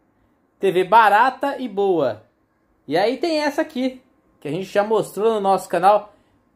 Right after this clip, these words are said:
T V H Q. Será que vale a pena? Essa é a pergunta e eu vou tentar te responder agora se vale a pena ou não.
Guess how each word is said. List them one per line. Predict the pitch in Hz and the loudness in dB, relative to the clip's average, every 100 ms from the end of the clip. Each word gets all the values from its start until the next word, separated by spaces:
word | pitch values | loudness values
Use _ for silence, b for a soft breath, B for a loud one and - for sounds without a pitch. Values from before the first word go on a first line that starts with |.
| _ | _
T | 185 175 | -4 -2
V | 185 | 0
H | 240 226 247 | -2 0 -2
Q. | 247 160 156 156 _ _ _ _ _ _ | 0 -2 -2 -4 _ _ _ _ _ _
Será | - 285 269 277 | -6 -2 2 0
que | 277 202 | 0 2
vale | 190 175 | 4 4
a | 156 | 2
pena? | 226 240 170 107 - _ _ - | 2 2 0 -6 -12 _ _ -6
Essa | 220 - 233 | -6 -2 0
é | |
a | 233 | 0
pergunta | 233 214 156 175 185 180 170 _ b b | 0 -2 -2 -4 -4 -4 -6 _ b b
e | 156 | -4
eu | 160 | -2
vou | 139 220 | 0 -2
tentar | 220 196 202 | -2 0 0
te | 190 | 0
responder | 190 190 - 185 175 | -4 -4 -4 -2 2
agora | 208 160 160 160 | 0 4 2 2
se | 160 | -4
vale | 147 165 170 | -2 0 -2
a | |
pena | 165 160 160 170 - | -4 -8 -6 -8 -4
ou | 208 147 | -2 -2
não. | 95 92 | -6 -16